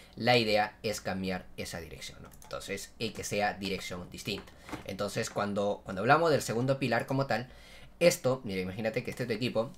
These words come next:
este es el, este es el Dolphin Anti y esto tiene una dirección I P. Esa dirección I P, si tú navegas ahorita, ahorita mismo con Dolphin Anti, vas a tener la misma I P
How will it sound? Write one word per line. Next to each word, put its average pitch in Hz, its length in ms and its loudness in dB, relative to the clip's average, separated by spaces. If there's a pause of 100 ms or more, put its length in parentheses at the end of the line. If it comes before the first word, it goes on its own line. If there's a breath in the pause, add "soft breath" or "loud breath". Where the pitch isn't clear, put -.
(140)
este - 180 -2
es - 80 0
el, 113 260 0
este 110 320 -2
es - 220 -6
el 95 180 -4
Dolphin 104 380 0
Anti 110 400 -4 (100)
y 101 160 0
esto 101 400 -4
tiene 95 380 -4
una 92 160 -2
dirección 90 460 -8
I - 60 -16
P. - 280 4 (480 loud breath)
Esa 190 160 4
dirección 165 400 4
I 160 80 -4
P, 135 260 2 (400)
si - 160 -6
tú 165 160 2
navegas 127 420 4
ahorita, 101 400 -2
ahorita 107 320 0
mismo 104 280 -4
con 90 100 -8
Dolphin 104 320 -2
Anti, 104 360 -4 (600 soft breath)
vas 117 220 6
a 113 60 2
tener 101 320 2
la 98 180 2
misma 101 260 -2
I 95 60 -4
P 101 260 -4